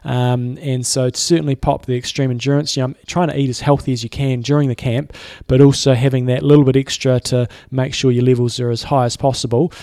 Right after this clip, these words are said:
uh, to try to stay healthy is, is critical. And Tour de France, you know, half the challenge with that is staying healthy for week three,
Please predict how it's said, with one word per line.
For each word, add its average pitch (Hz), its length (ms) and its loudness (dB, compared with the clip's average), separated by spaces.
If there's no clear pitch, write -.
uh, 120 240 -4
to - 120 -10
try 127 200 -2
to 117 80 -4
stay 117 220 -4
healthy 139 460 -2
is, 113 340 -6
is 147 220 -12
critical. 196 500 0
And 123 120 -10
Tour 175 140 6
de 131 60 4
France, 127 500 -2
you 139 60 -2
know, 147 40 -4
half 190 240 -4
the - 60 -16
challenge 143 400 0
with 117 100 -4
that 120 420 0
is 120 540 -6
staying 127 300 -2
healthy 131 340 -2
for 120 140 0
week 127 220 0
three, 165 420 2